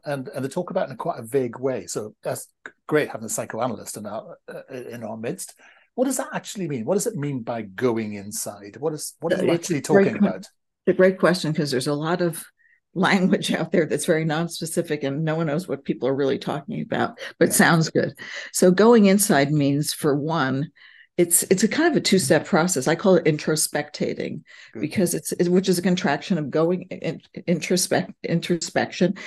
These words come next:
Speaker 2: and then as a, as going in as an observer, as a participant observer,
Speaker 1: Yeah.
Speaker 2: which means first, for, first of all, the first thing we need to do is identify our emotions, which, you know, ten percent of Americans are alexithymic. They don't know how they feel at any given moment.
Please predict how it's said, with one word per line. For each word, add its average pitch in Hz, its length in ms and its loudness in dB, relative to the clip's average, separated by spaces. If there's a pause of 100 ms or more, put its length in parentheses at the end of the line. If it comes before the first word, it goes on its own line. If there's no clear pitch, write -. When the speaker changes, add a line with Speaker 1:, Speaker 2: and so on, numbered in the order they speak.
(180)
Speaker 2:
and 170 140 4
then 175 120 6
as 180 200 4
a, 151 200 4
as 156 260 -2
going 214 320 2
in 208 80 4
as 175 160 0
an 156 100 -2
observer, 151 580 -2
as - 120 -8
a 175 40 -4
participant 170 680 -2
observer, 139 560 -2 (360)
Speaker 1:
Yeah. 113 120 -12 (100)
Speaker 2:
which 180 320 4
means 196 380 2
first, - 320 -2
for, 214 100 -4
first 233 300 0
of 196 100 0
all, 156 160 2
the 151 80 -2
first 185 260 -2
thing 147 160 -4
we 147 120 -4
need 139 140 -6
to - 60 -8
do 151 60 -2
is 139 100 -2
identify 147 540 -4
our 135 140 0
emotions, 180 760 -2 (380)
which, 165 420 4
you 208 80 8
know, 156 140 4
ten 214 340 2
percent 202 300 6
of 139 80 4
Americans 151 480 4
are 135 140 2
alexithymic. 151 880 -2
They - 140 6
don't 202 160 0
know 165 80 2
how 147 180 0
they 139 160 -2
feel 160 320 0
at 131 80 -2
any 139 220 -6
given 135 280 -8
moment. 151 460 -2